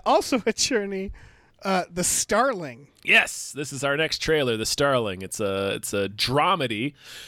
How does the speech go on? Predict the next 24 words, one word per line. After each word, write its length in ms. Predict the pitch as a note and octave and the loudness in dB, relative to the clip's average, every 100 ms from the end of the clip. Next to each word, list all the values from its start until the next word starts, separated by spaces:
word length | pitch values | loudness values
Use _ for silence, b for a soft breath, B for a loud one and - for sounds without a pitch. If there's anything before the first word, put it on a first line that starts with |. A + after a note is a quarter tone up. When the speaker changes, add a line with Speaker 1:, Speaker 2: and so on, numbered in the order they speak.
| B | B
Speaker 2:
coming 240 | - E3+ D3+ | -2 -2 -2
to 100 | D3+ | 0
Netflix. 640 | D3+ C#3+ E3 F#3 - - | 0 0 -2 -2 -4 -6
Uh, 460 | - D#3+ D#3 D3+ F3+ - | 2 4 4 2 -4 -6
uh, 400 | C#3 C#3 D3+ D#3 | -4 -2 -2 -2
it's 100 | F3 | -2
got 160 | A3 | -4
Melissa 280 | G3 F#3+ - | 2 2 2
McCarthy 540 | G3 - E3+ E3+ F#3 D#3+ | -2 2 2 2 2 2
and, 200 | C#3+ C3+ | 2 2
uh, 500 | C3 B2 B2 A#2+ A#2+ | 2 2 2 2 0
Chris 220 | - D3+ | -2 2
O'Dowd. 560 | D3 B2+ A#2+ B2 C#3 C3+ | 2 2 0 2 0 0
They 160 | G#2+ | -2
appear 340 | G2+ - B2 A#2+ | -2 -2 0 2
to 80 | A2+ | 2
be 360 | A2+ G#2+ A2 | 2 2 0
a 300 | G2+ G2 F#2+ | -2 0 -2
couple 520 | - - G#2+ A2 G#2 | -4 -8 -6 -4 -4
who 180 | G2 G#2 | -2 -2
has 500 | F2+ F2+ E2+ D#2+ - | -2 -4 -4 -4 -6
lost 420 | - F#2 F2 - | -4 -2 -2 -2
a 120 | F2 E2 | -4 -6
baby. 460 | G2+ A#2+ E3 G#3 | -2 -2 -2 -4